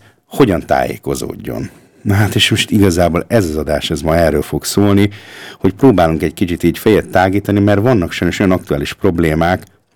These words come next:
az életben, vagy olyan aktuális események az életben, amikkel kapcsolatban kifejezetten érdekes, hogy most utána tudok-e járni annak, amit mondott, akár politikus, akár híroldal, akár a kommentelő,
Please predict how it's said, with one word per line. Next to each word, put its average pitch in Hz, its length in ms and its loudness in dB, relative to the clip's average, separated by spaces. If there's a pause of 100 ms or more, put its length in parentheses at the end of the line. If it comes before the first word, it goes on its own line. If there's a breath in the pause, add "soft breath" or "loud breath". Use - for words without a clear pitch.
(460 soft breath)
az 80 220 0
életben, 92 640 2 (800)
vagy 90 220 2
olyan 90 200 2
aktuális 80 400 -2
események 76 520 -2
az 78 120 0
életben, 82 380 2
amikkel 85 360 -2
kapcsolatban 90 480 -2
kifejezetten 80 680 -2
érdekes, 78 380 -2
hogy 82 80 -2
most 80 240 -4 (460 loud breath)
utána 76 440 0
tudok-e 73 360 -4
járni 69 360 0
annak, 69 320 -4
amit 69 220 -4
mondott, 71 480 -2
akár - 340 -2
politikus, 78 600 -2
akár 78 280 -2
híroldal, 76 680 0
akár 73 320 -4
a 73 40 -4
kommentelő, 78 800 -2